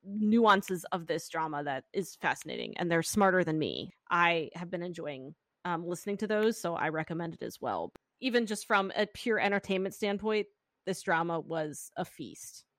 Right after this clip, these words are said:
A feast for the eyes. It, it, you know, everything made you think.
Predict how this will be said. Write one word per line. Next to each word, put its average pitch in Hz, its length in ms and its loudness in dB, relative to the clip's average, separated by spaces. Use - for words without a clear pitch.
A 180 60 -12
feast - 260 -6
for 208 80 -4
the 180 140 2
eyes. 220 580 8
It, - 160 -10
it, - 200 -16
you 202 120 -8
know, 190 160 -8
everything 220 400 0
made 202 200 -6
you 185 80 -8
think. 196 500 -8